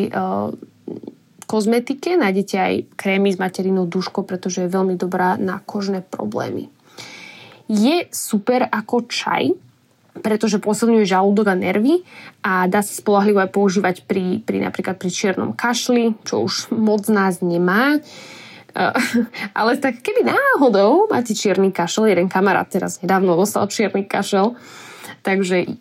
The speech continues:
ešte to stále existuje. Ja používam materinú dúšku primárne pri nespavosti, keď ma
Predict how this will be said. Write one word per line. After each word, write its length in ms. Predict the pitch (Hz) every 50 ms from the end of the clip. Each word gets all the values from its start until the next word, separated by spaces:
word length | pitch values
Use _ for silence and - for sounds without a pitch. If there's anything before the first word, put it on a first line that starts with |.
| -
ešte 320 | - 220 - - 302 285 -
to 20 | 269
stále 320 | - - 208 214 233 240
existuje. 680 | - 208 185 175 190 175 - - - - - - 247 - _ - - - - - - - - - - - _ _ _ -
Ja 240 | - 233 226 277 302
používam 400 | - - 320 320 294 311 285 247
materinú 400 | 214 208 220 - 262 240 220 214
dúšku 400 | 202 208 202 - - - 202 -
primárne 640 | - 196 190 233 269 285 277 247 240 233 233 220 -
pri 160 | - - 190
nespavosti, 1040 | 185 180 165 160 - - - - 180 170 - - - - - - - - - 285 - - _ _ _ _ _ _ _ _ _ -
keď 220 | - - 214 196 185 190 202
ma 220 | 196 190 185 180